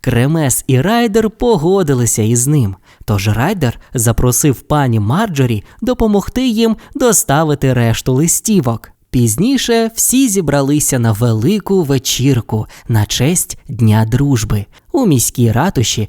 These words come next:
бухти пригод. Були тут і нові, і старі друзі, пані Марджорі, щенята, поштар і навіть мер Гандінгер. Усі погодилися, що бухта пригод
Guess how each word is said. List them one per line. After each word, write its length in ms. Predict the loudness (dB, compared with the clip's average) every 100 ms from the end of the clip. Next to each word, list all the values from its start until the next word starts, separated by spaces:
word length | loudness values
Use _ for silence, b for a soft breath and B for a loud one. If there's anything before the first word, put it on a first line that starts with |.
| B
бухти 400 | -4 -2 0 -2
пригод. 520 | 0 0 0 -2 -4 -12 _ B B
Були 480 | -4 -2 0 0 0
тут 300 | 0 -2 -4 B _
і 180 | -2 0
нові, 680 | 0 -2 0 0 0 -2 -6 b _
і 140 | -4
старі 440 | -2 -2 -2 0 -2
друзі, 680 | 0 0 0 0 -2 -6 -10 b b -6
пані 400 | -2 0 0 0
Марджорі, 760 | 0 0 0 0 -2 -2 -4 -12 b b
щенята, 960 | -8 0 0 2 2 2 0 -2 -6 -10 B B
поштар 800 | -2 0 0 -4 -2 0 0 -2 -8 b _
і 140 | -2 0
навіть 680 | 0 2 2 2 -2 -2
мер 440 | 0 2 2 0 -2 0
Гандінгер. 720 | 2 2 -2 -4 -6 -10 -14 _ b b -2
Усі 340 | -2 0 -2
погодилися, 920 | 0 -2 0 0 0 -2 -2 -2 -4 b b
що 320 | -10 -2 0
бухта 460 | 0 0 0 -2 -4
пригод 540 | -2 -2 -2 -2 -4